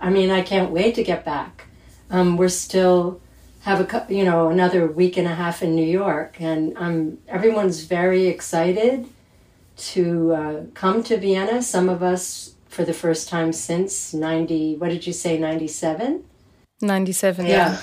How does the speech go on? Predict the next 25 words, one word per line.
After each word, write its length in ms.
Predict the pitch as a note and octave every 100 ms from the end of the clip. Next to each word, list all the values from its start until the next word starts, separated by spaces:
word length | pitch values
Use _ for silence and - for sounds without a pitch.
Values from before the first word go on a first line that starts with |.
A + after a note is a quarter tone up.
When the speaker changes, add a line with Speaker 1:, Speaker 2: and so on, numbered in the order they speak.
| -
Speaker 1:
I 80 | G#3
think 180 | E4
it 80 | F4+
was 140 | F4 -
the 100 | A#3
Hairy 340 | A3+ A#3+ A#3
Ape. 360 | B3 G#3 - - - - -
We 180 | - F3+
were 160 | E3+ F3+
there 320 | F3 F3 E3+
with 180 | E3+ E3 -
Speaker 2:
Mm-hmm. 140 | F3+ E3
Speaker 1:
Eugene 360 | G3 B3+ F3+
O'Neill's 800 | F3 E3+ E3 D#3+ D#3+ D#3 - - -
The 80 | F3
Hairy 340 | E3+ E3+ E3
Ape, 220 | D#3 D3
our 160 | E3+ E3
production 760 | - E3 D#3+ - - C3 - -
of 260 | E3 D3
Eugene 380 | D#3+ D3 E3 D3
O'Neill's 420 | D3 D3 C#3+ C#3
The 100 | -
Hairy 300 | D3 D3+ D3
Ape. 200 | C#3+ -